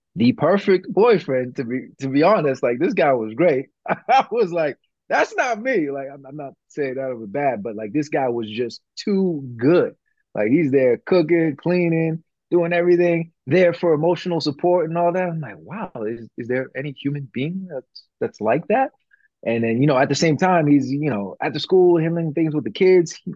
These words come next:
They won a state championship. I'm like, "I want to be Trey, like, in real <laughs> life." Um, but he did, did all of that. And then, um, you know, obviously he had to go through heartbreak,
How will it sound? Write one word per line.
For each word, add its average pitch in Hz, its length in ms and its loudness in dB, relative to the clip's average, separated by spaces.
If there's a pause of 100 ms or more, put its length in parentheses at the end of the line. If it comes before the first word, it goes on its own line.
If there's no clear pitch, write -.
They 135 140 2
won 156 300 0
a - 40 0
state 196 360 -4
championship. 202 840 2 (480)
I'm 170 280 -2
like, 131 380 2
"I 170 200 0
want 135 340 -10
to 147 80 -10
be 170 160 -6
Trey, 381 500 -2
like, 131 240 -4
in 151 120 -6
real 143 320 0
<laughs> 233 80 -2
life." - 140 -2 (760)
Um, 117 520 -4 (260)
but 127 140 -4
he 156 120 -8
did, 190 340 2 (240)
did 202 200 4
all 135 220 0
of 101 120 -10
that. 104 300 -10
And 113 160 -12
then, 110 180 -10
um, 107 300 -8
you 120 80 -6
know, 98 180 -6
obviously 104 380 -6
he 101 40 -4
had 101 140 -2
to 104 60 -6
go 107 160 0
through 104 180 -6
heartbreak, 110 640 -2